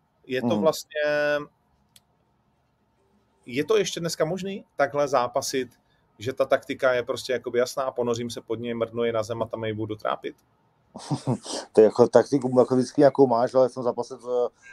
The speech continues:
Speaker 2: to je vždycky jako většinou jako potom jako jinak, ale já, ale jako myslím si, že na Lohereho platí jako házet, házet ho na zem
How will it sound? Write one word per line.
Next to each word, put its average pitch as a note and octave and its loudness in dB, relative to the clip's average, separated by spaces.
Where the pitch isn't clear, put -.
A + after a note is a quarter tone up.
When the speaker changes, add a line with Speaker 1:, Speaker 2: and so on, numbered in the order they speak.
Speaker 2:
to A#2+ -2
je B2 4
vždycky A#2 -12
jako B2 -4
většinou A#2 -4
jako A#2 0
potom B2 0
jako A#2+ 4
jinak, A#2+ 4
ale A2 4
já, A2 2
ale A2 -8
jako A2 -10
myslím C3 -12
si, C3 -6
že B2 -8
na A#2+ 4
Lohereho B2 6
platí A#2+ -4
jako A2+ -4
házet, A2+ -2
házet A#2 -4
ho A#2+ -2
na G#2+ 0
zem B2+ -4